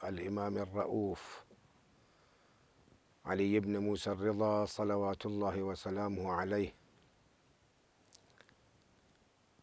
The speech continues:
من مشهد المقدسة،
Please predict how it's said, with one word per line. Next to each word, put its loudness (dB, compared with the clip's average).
من 4
مشهد 0
المقدسة، -2